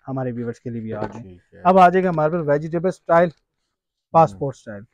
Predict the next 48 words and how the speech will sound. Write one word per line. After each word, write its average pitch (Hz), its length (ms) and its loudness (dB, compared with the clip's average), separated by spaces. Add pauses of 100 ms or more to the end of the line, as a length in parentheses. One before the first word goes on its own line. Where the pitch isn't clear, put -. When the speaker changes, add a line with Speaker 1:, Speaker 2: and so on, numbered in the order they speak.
(160)
Speaker 2:
हम्म। 95 280 -14
Speaker 1:
इसके 185 200 -2
भी 185 140 0
आपको 165 320 2
मिलेंगे, 170 500 2
अ, 165 160 4
जो 143 720 0
इसके 139 240 -16
सत्रह 165 380 -4
सौ 175 140 -8
पचास 151 460 -4
में 190 100 -2 (420)
दो 160 180 4
शेड 180 280 2
है, 190 60 4
मजीद 160 280 -4
दो 143 120 -2
शेड 135 180 -10
इसके 135 220 -10
भी 131 140 -10
आ 123 140 -8
रहे 107 120 -12
हैं। 110 120 -16
Speaker 2:
अच्छा 127 220 -6
जी, 131 120 -2
वकास 123 360 0
भाई, 143 200 0
ऐसा 127 240 0
है 143 140 0
कि, 143 160 -4 (240)
अ, 113 520 -2
आपका 113 360 -4
ये 123 160 -2
part 117 300 -2
one 123 220 -4
तो 127 120 -6
हो 104 160 -8
गया, 117 140 -6
माशाल्लाह 113 440 -6
से 113 160 -10
आपने 104 280 -8
भरपूर 113 540 -6
variety 123 320 -2
दिखा 104 280 -8
दी 113 160 -8
है। 117 80 -6
अ, - 20 -18 (800)
part 127 260 0